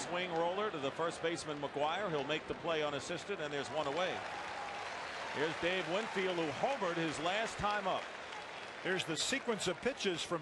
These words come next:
Speaker 2: Dave Stewart that led up to that three one home run. A fastball inside, another one.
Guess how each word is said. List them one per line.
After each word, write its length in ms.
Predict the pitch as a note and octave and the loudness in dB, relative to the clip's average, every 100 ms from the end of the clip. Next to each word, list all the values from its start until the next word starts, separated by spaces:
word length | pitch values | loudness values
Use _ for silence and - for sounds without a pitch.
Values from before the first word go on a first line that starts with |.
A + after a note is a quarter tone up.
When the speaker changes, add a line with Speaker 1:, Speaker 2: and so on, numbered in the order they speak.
| C#3+ | 2
Speaker 2:
Dave 260 | F#3+ G3+ | 2 2
Stewart 440 | - - B3 G#3+ - | 0 0 2 2 2
that 180 | E3 D3 | 0 2
led 240 | F#3 G3+ | 2 2
up 180 | G#3+ - | 0 0
to 100 | E3 | 2
that 180 | D#3+ - | 2 0
three 300 | - G3+ G3+ | -4 0 2
one 260 | F#3+ F#3 | 2 2
home 220 | D#3+ F#3+ E3+ | 2 2 2
run. 220 | F#3 D3 | 2 2
A 40 | |
fastball 720 | A#2+ E3 F3+ - F3 E3+ E3+ F3 | 0 0 0 0 0 2 2 0
inside, 500 | D#3+ - D#3+ F#3 F3 C#3 | -2 0 2 2 0 0
another 240 | F3 F3+ | 2 2
one. 200 | F3+ G3+ | 2 0